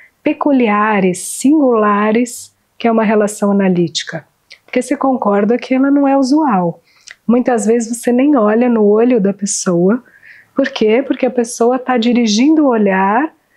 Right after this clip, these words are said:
tá lá no seu divã e ela não tá querendo olhar pra você, né? O objetivo central é cada um entrar em conexão com o seu próprio ser, com o seu self, com o seu inconsciente.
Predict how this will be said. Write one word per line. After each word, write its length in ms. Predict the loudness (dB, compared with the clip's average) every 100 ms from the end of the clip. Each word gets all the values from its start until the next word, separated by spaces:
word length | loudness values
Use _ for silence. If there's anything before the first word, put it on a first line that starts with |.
| _ _
tá 120 | -2
lá 200 | 0 2
no 100 | -2
seu 220 | -2 -2
divã 760 | 0 0 0 0 0 2 2 2
e 160 | 2 2
ela 200 | 0 0
não 160 | -2
tá 520 | -2 -2 0 0 -4 -10 _ -20 _ -6
querendo 380 | -2 0 2 2
olhar 280 | 2 0
pra 180 | -2 -2
você, 800 | 0 -2 -4 -2 2 2 2 0 -6 -16 -2
né? 320 | 0 0 -2 -8 _
O 60 | 0
objetivo 1000 | 2 2 0 -2 -2 -4 0 0 2 -2
central 840 | -2 -2 -2 -2 0 0 -2 -6 _ _ _ _ -4
é 80 |
cada 380 | -2 0 0 2
um 160 | 2 0
entrar 640 | 0 -2 -2 0 0 -2 -2
em 140 | -2
conexão 680 | 0 0 0 -2 -2 -2 -2
com 420 | -2 0 2 2
o 60 | 0
seu 340 | -2 -2 -2
próprio 460 | -2 -2 -2 -2 -4
ser, 720 | -4 -4 -2 0 0 -2 -6 _ _ _ _ -20 -16
com 120 | -4 -4
o 40 |
seu 220 | 0 -2
self, 640 | -2 -2 0 0 -2 -2 -4
com 140 | -2
o 60 | -4
seu 260 | 0 0
inconsciente. 1160 | 0 0 0 -2 -4 0 2 0 -2 -4 -4